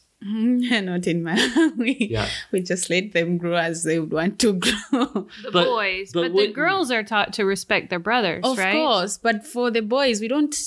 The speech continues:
Speaker 1: um, I, I, in the typical villages, maybe in the cities or in, in, in modern homes, that's when the parents are so much, uh, concerned with the boys.
Speaker 2: Mm.
Speaker 1: But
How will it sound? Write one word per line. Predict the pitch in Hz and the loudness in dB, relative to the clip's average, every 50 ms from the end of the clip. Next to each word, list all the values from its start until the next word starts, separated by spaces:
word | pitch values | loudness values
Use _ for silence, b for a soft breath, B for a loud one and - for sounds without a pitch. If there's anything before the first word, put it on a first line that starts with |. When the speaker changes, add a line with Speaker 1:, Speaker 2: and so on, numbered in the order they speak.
| - - - | -8 -4 -2
Speaker 1:
um, | - 220 214 214 208 208 - - | 0 2 2 2 0 0 -2 0
I, | 226 226 220 214 214 - - | 0 2 2 2 2 0 0
I, | - 214 208 202 196 180 175 - - - - | 0 0 2 2 0 -2 -6 -10 -16 -6 -2
in | 226 233 220 | 0 2 4
the | 214 208 | 4 2
typical | 208 240 226 247 - 196 190 | 2 0 0 0 0 0 -2
villages, | 185 196 208 202 190 180 180 185 180 185 | 0 0 2 2 2 2 2 0 -2 0
maybe | 196 202 214 202 214 214 208 196 | 0 -2 0 0 2 2 2 2
in | 190 185 170 | 2 2 2
the | 165 160 160 160 160 - _ - - | 2 2 2 0 -2 -6 _ -10 -6
cities | - - 185 180 175 175 170 165 170 | -2 0 2 2 2 2 0 0 0
or | 165 165 | 0 0
in, | 165 165 165 165 165 - | 0 0 -2 -4 -4 -4
in, | - - 170 170 - - | -2 -2 -2 -2 -2 -2
in | - 175 | -2 0
modern | 170 175 180 175 170 160 151 160 165 170 165 165 - - | 0 0 0 0 0 0 0 0 -2 -2 -4 -6 -8 -4
homes, | 185 180 185 180 175 165 165 170 165 - - - - B B B B B B B B | -2 0 2 2 2 2 0 0 0 0 0 -2 -4 B B B B B B B B
that's | - 165 170 175 - - | 0 0 0 0 0 2
when | 180 175 170 175 175 175 165 | 2 2 4 4 2 2 0
the | - 160 | 0 -4
parents | 160 - 185 170 165 165 160 165 - | -2 0 0 0 2 2 0 0 0
are | - - 180 | -2 -2 0
so | - - - | 0 0 0
much, | 175 170 165 165 165 165 175 - - - - - - | 0 0 2 2 2 0 0 0 -2 -2 -4 -4 -2
uh, | 147 156 143 147 | -2 0 0 -2
concerned | 147 - 156 151 165 - 165 165 170 170 | -2 -2 0 0 0 2 2 2 2 2
with | 170 160 170 - - | 0 0 -2 0 -2
the | 180 | -2
boys. | 160 156 - 170 165 160 156 151 147 135 170 175 175 B B B B B | -2 -2 -2 0 0 2 2 2 0 0 0 -2 -4 B B B B B
Speaker 2:
Mm. | B B 95 92 92 B B B B B B _ - | B B -4 -6 -10 B B B B B B _ -6
Speaker 1:
But | 190 190 220 226 226 220 - - - - - | -2 0 2 2 0 0 -2 -2 -2 0 0